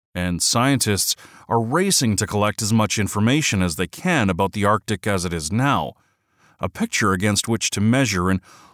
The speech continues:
hopefully mitigate inevitable catastrophe. A year before the Northguider incident, researcher Jonan Mariomas from University of the Basque Country, Spain,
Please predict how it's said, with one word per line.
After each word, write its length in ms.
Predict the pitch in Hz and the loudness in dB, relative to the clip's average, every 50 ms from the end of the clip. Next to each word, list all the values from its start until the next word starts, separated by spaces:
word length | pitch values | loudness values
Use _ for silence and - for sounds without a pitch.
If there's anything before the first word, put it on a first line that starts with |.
| _ _ | _ _
hopefully 540 | - - 131 120 - - 104 98 92 90 - - - | -2 -2 -2 -2 -2 -2 -2 -2 -2 -2 -2 0 2
mitigate 640 | 120 123 147 175 196 123 - 98 85 78 64 - _ - | 4 4 4 4 2 2 0 -2 -2 -4 -4 -8 _ -2
inevitable 640 | 135 131 127 135 147 156 156 135 110 92 95 92 | 0 2 4 4 4 2 2 0 0 0 -2 -2
catastrophe. 800 | - - 113 92 - 123 127 139 - - - - - 78 - - - _ _ _ _ _ _ _ _ _ _ _ _ _ _ _ _ _ _ - - - - - - | -4 -4 -4 -2 0 0 0 0 -2 -2 -4 -4 -4 -6 -8 -10 -12 _ _ _ _ _ _ _ _ _ _ _ _ _ _ _ _ _ _ -20 -20 -20 -16 -6 -2
A 80 | 131 131 | 0 0
year 240 | 139 170 233 277 302 | 2 2 0 0 2
before 640 | 226 143 - - - - 190 208 208 147 101 92 | 0 0 -2 -2 -2 0 2 4 4 4 4 4
the 140 | 82 87 90 | 2 2 2
Northguider 640 | 95 101 101 95 - - 110 98 95 92 90 92 95 | 2 2 2 2 0 0 0 0 2 2 2 2 2
incident, 380 | 92 - - 95 107 104 - - - - - - - _ - | 0 0 0 0 -2 -2 -4 -6 -16 -20 -20 -20 -20 _ -4
researcher 500 | - 165 233 247 - 269 254 233 - 240 | -2 0 2 2 2 0 0 0 -2 -2
Jonan 460 | 226 175 131 139 156 180 202 202 190 | -2 0 2 2 2 4 4 2 4
Mariomas 640 | 165 156 147 139 123 120 120 104 82 69 - - - | 4 4 4 4 4 4 4 2 2 0 -4 -6 -6
from 300 | - - 113 113 117 - | -2 0 0 2 0 0
University 720 | - 120 147 170 190 151 160 165 151 - - 147 156 151 | 0 0 0 2 2 2 2 2 2 0 0 0 0 0
of 140 | 127 101 92 | 0 0 0
the 100 | 101 92 | -2 -2
Basque 360 | 87 107 110 117 120 - - | 0 0 0 0 0 -2 -2
Country, 440 | - - 110 101 - - 101 92 90 | -2 -2 -2 -2 -2 -2 -2 -2 -2
Spain, 560 | 85 - - - - 147 151 131 101 87 82 | -2 -2 -2 0 0 0 2 2 2 2 0